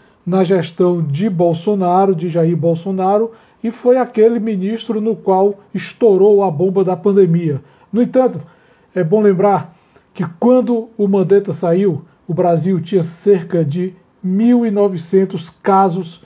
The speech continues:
de mortes pelo coronavírus. Hoje já supera mais de quatrocentos, já estamos chegando perto de quatrocentos e dez mil casos. É algo muito grave e esse momento político que o país está vivendo agora é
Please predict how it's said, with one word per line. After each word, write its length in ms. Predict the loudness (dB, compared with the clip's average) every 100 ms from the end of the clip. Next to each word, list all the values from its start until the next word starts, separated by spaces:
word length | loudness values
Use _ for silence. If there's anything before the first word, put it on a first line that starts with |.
| _ _ _ -6
de 160 | -2
mortes 640 | 0 2 2 0 -4 -10 -4
pelo 320 | 2 2 2
coronavírus. 840 | 0 2 2 0 0 -2 -2 -6 -12 _ _ -2
Hoje 300 | 2 4 2
já 220 | -2 -4
supera 500 | -4 -8 0 0 2
mais 320 | 0 0 0
de 80 | -2
quatrocentos, 1040 | -8 -2 -2 -2 -4 -10 -4 -2 -2 -2
já 120 | -2 -4
estamos 420 | -4 -2 -2 -2
chegando 360 | -4 -2 -4
perto 340 | -6 -6 -6 -6
de 140 | -8
quatrocentos 760 | -6 -6 -6 -8 -6 -8 -8 _ _ _ _
e 140 | 0 0
dez 500 | 2 4 4 2 0
mil 280 | 0 0 -2
casos. 540 | -6 -4 -6 -10 -14 _ _ _ -4
É 80 | 2
algo 380 | 4 4 0 -10 -16 _ -2
muito 320 | 0 0 0
grave 400 | 0 2 2 0
e 240 | -2 2
esse 300 | 2 2 -2
momento 540 | -2 0 2 0 0 -4
político 680 | 0 2 4 4 2 -6 -6
que 80 | -4
o 60 |
país 300 | 0 0 0
está 200 | -4 -4
vivendo 300 | -4 -2 -4
agora 400 | -4 -2 -2 -2 -10 -20 _ 0
é 340 | 2 2